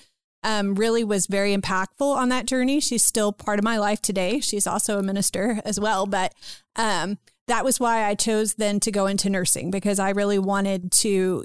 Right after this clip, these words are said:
give back, um, the way really I felt like she did, um, gave to me during my time of need. So,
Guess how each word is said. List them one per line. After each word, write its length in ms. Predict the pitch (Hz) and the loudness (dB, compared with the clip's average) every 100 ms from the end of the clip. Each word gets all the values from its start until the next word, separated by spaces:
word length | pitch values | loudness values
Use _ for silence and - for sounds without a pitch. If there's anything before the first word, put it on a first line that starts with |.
| 202 | -4
give 340 | 208 202 196 | -2 0 -2
back, 480 | 180 160 262 - - - | -2 -2 -2 -6 -16 -4
um, 460 | 214 202 190 190 202 | 0 0 0 -2 0
the 120 | 208 | -2
way 360 | 202 196 185 - | 0 0 -2 -4
really 300 | 202 208 202 | -2 0 0
I 100 | 190 | 0
felt 260 | 185 190 165 | -2 -4 -4
like 200 | 175 180 | -6 -4
she 260 | - 214 208 | -2 -2 -2
did, 320 | 190 180 180 _ - | -2 -2 -6 _ -8
um, 300 | 185 185 190 | -4 -4 -4
gave 260 | 190 190 | -4 -4
to 100 | - | -4
me 260 | 208 220 190 | -2 0 -2
during 320 | 190 202 196 | -2 -2 0
my 160 | 220 330 | 0 0
time 260 | 220 190 | -2 -2
of 60 | 190 | -2
need. 240 | 196 190 202 _ _ _ _ _ _ _ _ _ | -2 -2 -4 _ _ _ _ _ _ _ _ _
So, 400 | - 277 240 226 | -2 2 4 2